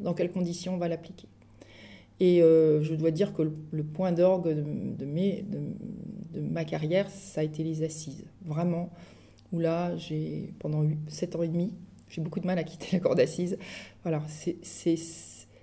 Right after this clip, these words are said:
cette juridiction où, euh, où on est, euh, en plein dans l'humain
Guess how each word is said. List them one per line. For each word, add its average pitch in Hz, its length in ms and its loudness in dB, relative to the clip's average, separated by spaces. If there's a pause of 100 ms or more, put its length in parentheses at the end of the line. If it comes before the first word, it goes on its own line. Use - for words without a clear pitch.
cette 185 240 4
juridiction 180 800 0 (840)
où, 190 320 4
euh, 143 640 8 (460)
où 160 160 -6
on 165 180 0
est, 165 240 0
euh, 143 300 0 (280)
en 147 120 -6
plein 170 240 0
dans 165 100 2
l'humain 170 460 2